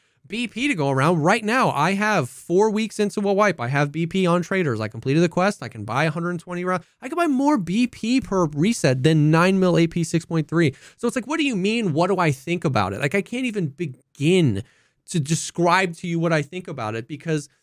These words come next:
there's so many guns and there's so many meta ammos and there's so much balance between them, between, like, fire rate, availability of the gun, availability of the mods for that gun,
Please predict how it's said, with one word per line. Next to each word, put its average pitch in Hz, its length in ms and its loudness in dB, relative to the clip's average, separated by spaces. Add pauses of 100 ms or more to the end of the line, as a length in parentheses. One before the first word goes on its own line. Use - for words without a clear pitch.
there's 165 220 -2
so 196 320 2
many 220 220 2
guns 131 400 0
and 135 120 -2
there's 123 180 -4
so 175 220 0
many 202 160 -2
meta 202 240 -2
ammos 131 480 0
and 127 80 0
there's 120 240 -2
so 175 240 -2
much 190 280 -6
balance 151 360 -6
between 151 380 -6
them, 120 160 -2
between, 117 260 -6
like, 104 140 -6
fire 165 420 0
rate, 160 300 2 (160)
availability 135 540 0
of 117 100 -4
the 117 60 -14
gun, 170 420 0
availability 135 680 -2
of 113 120 -6
the 120 80 -10
mods 123 400 -2
for 170 260 0
that 185 240 0
gun, 196 360 0